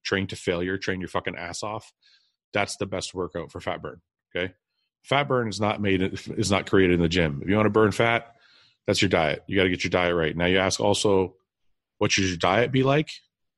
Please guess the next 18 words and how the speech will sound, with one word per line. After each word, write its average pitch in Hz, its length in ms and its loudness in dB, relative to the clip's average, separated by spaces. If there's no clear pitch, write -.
I'll, 95 420 0
I'll 98 100 0
give 104 140 2
you 107 140 4
a 95 40 0
vague 101 380 2
answer 98 280 0
since 85 220 -6
it's - 100 -8
a 90 40 -6
vague 87 260 -2
question. - 360 -4
Twenty, 120 440 -2
uh, 98 220 0
forty, 131 320 0
forty, 123 300 -2
twenty 110 260 -6
split 123 360 -2